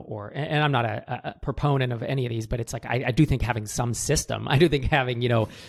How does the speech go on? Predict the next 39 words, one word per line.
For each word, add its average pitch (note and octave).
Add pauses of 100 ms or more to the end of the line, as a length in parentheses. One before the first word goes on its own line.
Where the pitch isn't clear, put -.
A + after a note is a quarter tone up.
(180)
um, A#2+
what's -
it -
called, A2+
like, G2+
retrospectives, C#3+
and B2+
you A#2
do A2
a G#2
sprint F3
and C#3+
this B2+
and C3+
that, B2+
like, A2+
some D3
type A#2+
of A2
way A2+
that A#2
you A#2
manage E3
this G2+
is, -
is A#2
helpful. C#3
And A2
if -
you've A#2+
never C#3
been B2+
a A2+
developer, A#2
you G#2+
just A2
have G#2
no A2+
idea, -